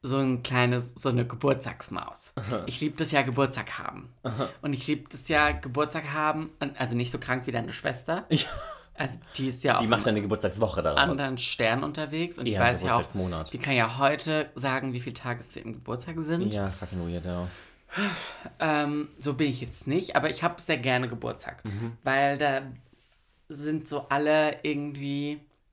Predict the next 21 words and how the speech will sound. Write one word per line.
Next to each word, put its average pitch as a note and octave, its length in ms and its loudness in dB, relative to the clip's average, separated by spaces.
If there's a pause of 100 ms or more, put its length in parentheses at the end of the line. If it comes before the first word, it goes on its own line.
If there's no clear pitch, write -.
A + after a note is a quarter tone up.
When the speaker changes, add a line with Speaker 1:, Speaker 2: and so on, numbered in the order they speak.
(920)
Speaker 1:
freuen E3+ 440 2
sich C#3 180 -4
ganz C#3+ 260 2
besonders G2 480 -4
für - 160 -6
einen. G2+ 300 -4
Speaker 2:
Mhm. A#2 320 -2 (680)
Speaker 1:
Und D3 640 0 (840)
das C3+ 260 -2
stell C3+ 220 4
ich - 160 -4
mir B2+ 100 2
an B2 120 2
so B2+ 80 -2
einer A#2 180 -2
Hochzeit B2 340 -10
auch A2 160 -8
so - 140 -12
schön G#2+ 420 -4
vor. - 440 -12
Speaker 2:
Mhm. G#2+ 460 -2